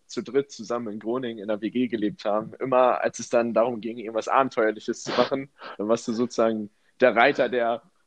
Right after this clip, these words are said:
vorgehirscht ist und uns eigentlich den Weg geebnet hat durch deine <laughs> experimentierfreudige Ader.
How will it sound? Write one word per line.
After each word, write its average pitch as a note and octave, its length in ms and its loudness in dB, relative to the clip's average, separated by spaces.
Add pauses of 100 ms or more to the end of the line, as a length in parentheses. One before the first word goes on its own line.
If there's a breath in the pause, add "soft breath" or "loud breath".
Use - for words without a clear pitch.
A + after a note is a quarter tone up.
vorgehirscht C3+ 960 -2 (100)
ist - 460 -8 (280)
und B2 180 -10
uns C3 280 -8
eigentlich B2 280 -2
den A#2+ 160 -4
Weg C#3 160 0
geebnet A2 520 -4
hat A2+ 220 -4
durch A#2 120 -4
deine A#2+ 220 0
<laughs> C#3 240 2
experimentierfreudige D3 1160 2
Ader. G#2 440 0